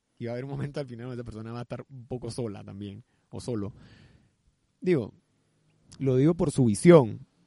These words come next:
porque al final alguien que tiene que tomar una decisión y dijo, "Ok,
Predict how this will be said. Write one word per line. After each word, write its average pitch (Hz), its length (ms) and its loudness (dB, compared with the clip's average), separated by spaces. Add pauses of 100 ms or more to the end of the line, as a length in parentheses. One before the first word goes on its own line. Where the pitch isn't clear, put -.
porque 110 260 -6
al 104 80 -2
final 135 480 -2 (800)
alguien 160 300 0
que 165 160 4
tiene 160 240 2
que 165 80 2
tomar 131 160 -2
una 151 100 0
decisión 139 420 4
y 131 60 2
dijo, 139 200 4
"Ok, 117 80 -2